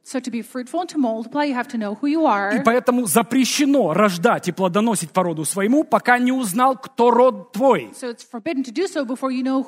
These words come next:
Speaker 1: who your breed is, what your breed is.
Speaker 2: Но, семья, как только я узнал, кто я,
Speaker 1: But as soon as I got to know who I am,
Speaker 2: вы знаете, сверхъестественно включается функция плодоносить.
Speaker 1: supernaturally the function turns on of being fruitful.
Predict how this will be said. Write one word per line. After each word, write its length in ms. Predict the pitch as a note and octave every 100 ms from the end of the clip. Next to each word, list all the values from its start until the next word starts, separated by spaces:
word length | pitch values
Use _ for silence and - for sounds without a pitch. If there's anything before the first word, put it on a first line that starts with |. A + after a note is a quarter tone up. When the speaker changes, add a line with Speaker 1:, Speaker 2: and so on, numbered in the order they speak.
| -
Speaker 1:
who 120 | C4
your 420 | A3+ A#3+ A#3+ G#3+ _ _ _ -
breed 260 | B3+ C4+
is, 180 | B3 G#3+
what 140 | G#3 G#3
your 80 | G3+
breed 160 | A3+ A3
is. 260 | F3+ - _
Speaker 2:
Но, 100 | F#3+
семья, 360 | A3 D4 C#4+ A3+
как 220 | A3 -
только 380 | - D#4 D4+ D4
я 200 | C#4 C#4
узнал, 840 | C#4 A3 E3 F#3 D4 A#3 C#3+ A#2+ -
кто 260 | - -
я, 300 | D#3 B3+ D4+ - _ -
Speaker 1:
But 100 | G3+
as 100 | G3+
soon 120 | D#4+
as 80 | F4+
I 80 | D4+
got 100 | B3
to 100 | -
know 140 | C4 B3
who 120 | G3
I 100 | F3
am, 320 | A#3+ E4+ B3 - _
Speaker 2:
вы 100 | D#3
знаете, 360 | D#3+ D#4 B3 E3+
сверхъестественно 1040 | - F3 E3 F#3 F3 - G#3 - C#3+ C3
включается 680 | - D#3 D#3 F#3 D3+ - B2+
функция 580 | - G3+ A3 - C#3 A2+
плодоносить. 720 | B2+ B2+ C3+ C3+ G#2 - _ -
Speaker 1:
supernaturally 760 | - D4 A#3+ B3+ B3+ C#4 C4+ A#3
the 80 | G#3+
function 380 | B3 B3+ B3+ A3+
turns 240 | A3+ G#3+
on 200 | A3 A3
of 280 | G3+ F#3 -
being 200 | G3+ G3
fruitful. 460 | - D4+ - -